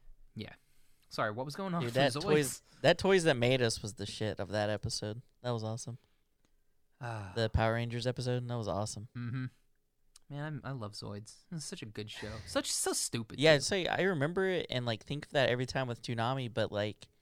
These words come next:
Speaker 2: I can never remember the storyline. But they did, like, remake, didn't they do, like, a new season or something for
Speaker 1: Yeah, they've got a,
Speaker 2: Netflix?
Speaker 1: they've got a new series that's, I think it's on Netflix right now. Um, I'm a good,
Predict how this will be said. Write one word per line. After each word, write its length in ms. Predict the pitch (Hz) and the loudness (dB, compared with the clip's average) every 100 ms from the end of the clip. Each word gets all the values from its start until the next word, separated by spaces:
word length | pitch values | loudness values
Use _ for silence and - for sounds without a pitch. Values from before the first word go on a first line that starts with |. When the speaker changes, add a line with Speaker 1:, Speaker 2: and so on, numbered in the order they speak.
| _ _ _ _ - | _ _ _ _ -10
Speaker 2:
I 60 | 131 | -6
can 260 | 120 107 | -4 -4
never 300 | 131 135 139 | -6 -4 -2
remember 340 | 123 117 120 107 | -2 0 -2 -2
the 80 | |
storyline. 680 | 107 - 123 120 107 101 101 | -4 -2 -2 -2 -2 -6 -6
But 100 | 120 | -2
they 80 | 131 | 0
did, 220 | 127 214 | 0 0
like, 200 | - 135 | 2 2
remake, 460 | 113 123 127 110 139 _ _ _ | 2 -2 -2 -4 -6 _ _ _
didn't 200 | 135 160 | -8 -6
they 100 | 185 | -6
do, 180 | 139 151 | -4 -4
like, 140 | 135 | -4
a 40 | 127 | -6
new 140 | 131 | -4
season 400 | - - - 160 | -4 -4 -8 -8
or 80 | - | -10
something 340 | - - - - | -10 -12 -12 0
for 80 | 160 | 4
Speaker 1:
Yeah, 140 | 190 | 6
they've 120 | 170 | 6
got 140 | 175 202 | 4 4
a, 40 | |
Speaker 2:
Netflix? 160 | 196 160 | 4 2
Speaker 1:
they've 120 | 156 | 2
got 140 | 180 180 | 2 4
a 60 | |
new 140 | 175 170 | 2 2
series 500 | - 156 156 147 139 | 0 0 2 0 -2
that's, 160 | 120 | -4
I 80 | 123 | -4
think 180 | 165 147 | -2 -4
it's 100 | - | -2
on 360 | 135 117 113 | -2 -2 -2
Netflix 540 | 123 - - 127 - 120 | -2 -4 -4 -8 -6 -2
right 200 | 110 101 | 0 0
now. 440 | 110 104 101 101 | -2 0 0 -2
Um, 500 | 110 110 107 110 107 - | -2 -2 0 -2 -4 -8
I'm 280 | 120 120 117 | -6 -4 -4
a 100 | 120 | -6
good, 300 | 117 123 123 | -6 -6 -8